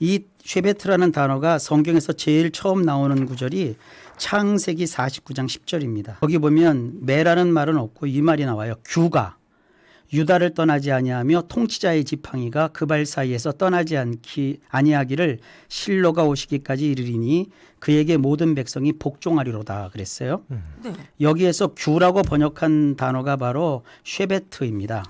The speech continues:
Speaker 1: 규라는 말을 다른 말로는 홀이라고도 해요. 이게 뭐냐면요. 요런, 요렇게 생긴 겁니다.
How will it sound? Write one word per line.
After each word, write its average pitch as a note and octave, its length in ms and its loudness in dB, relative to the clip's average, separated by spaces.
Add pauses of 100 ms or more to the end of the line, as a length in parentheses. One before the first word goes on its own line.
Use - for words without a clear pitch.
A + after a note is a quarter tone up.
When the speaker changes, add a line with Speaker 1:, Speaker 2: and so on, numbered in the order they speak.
Speaker 1:
규라는 F3+ 420 4
말을 D3+ 300 2
다른 B2+ 240 -2
말로는 B2 320 0
홀이라고도 C#3 880 -2
해요. C#3+ 440 -4
이게 D#3+ 180 0
뭐냐면요. C3+ 960 0
요런, F3 580 0 (100)
요렇게 E3 280 0
생긴 D#3 340 0
겁니다. A#2 460 -6